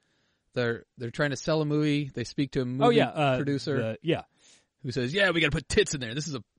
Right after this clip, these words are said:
Speaker 1: he tur-, basically tried to turn it into a porn.
Speaker 2: Yeah. Um, yeah, and I think that's going to become, I think it was, 'cause I know what you're talking about.
Speaker 1: Keep talking.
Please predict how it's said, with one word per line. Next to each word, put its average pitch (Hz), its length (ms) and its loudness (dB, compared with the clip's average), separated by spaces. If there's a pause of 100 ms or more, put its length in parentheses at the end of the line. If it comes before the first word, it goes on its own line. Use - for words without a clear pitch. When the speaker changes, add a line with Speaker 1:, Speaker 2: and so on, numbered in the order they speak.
(140)
Speaker 1:
he 127 120 -12 (100)
tur-, 156 140 -12
basically 131 340 -10
tried 123 180 -8
to - 60 -20
turn 131 120 -12
it 117 40 -12
into 107 120 -14
a 101 40 -16
porn. 104 320 -14 (160)
Speaker 2:
Yeah. - 120 -8 (720)
Um, 131 580 0 (840)
yeah, 190 240 -4 (160)
and 151 420 -2 (880)
I 147 120 -2
think 165 220 -8
that's 147 200 -6
going 143 320 -4
to - 100 -18
become, 120 580 -8 (120)
I - 80 -20
think - 200 -14
it 285 120 -12
was, - 340 -12 (300)
'cause 135 160 -4
I 143 100 -2
know 175 100 -2
what 233 180 -2
you're 101 80 -10
talking 156 400 -6
about. - 240 -20 (2000)
Speaker 1:
Keep 135 160 -8
talking. - 340 -18